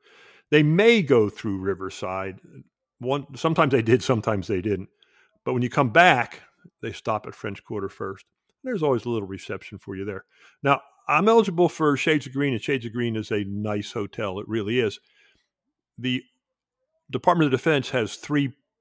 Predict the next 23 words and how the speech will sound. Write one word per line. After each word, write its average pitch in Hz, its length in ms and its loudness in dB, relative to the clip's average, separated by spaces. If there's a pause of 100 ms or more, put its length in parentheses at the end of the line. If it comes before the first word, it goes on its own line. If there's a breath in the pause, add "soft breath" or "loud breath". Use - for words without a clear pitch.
(460)
pricing 170 500 0
structures 101 640 -8
on 98 260 -6
that, 95 280 -6
though. 98 340 -8 (440 soft breath)
If 117 200 -4 (160)
you're 185 340 0
in 147 160 4
the, 107 180 2 (640)
if 131 160 -4
you're 180 160 6
a 139 160 4
junior 156 640 2
enlisted 147 500 0
soldier 147 640 0
or, 113 480 -4 (640)
uh, 107 280 -4 (160)
uh, 123 100 -10 (800)
paying 151 360 4
in 131 200 0
the 107 60 0
first - 560 0
tier, 156 320 0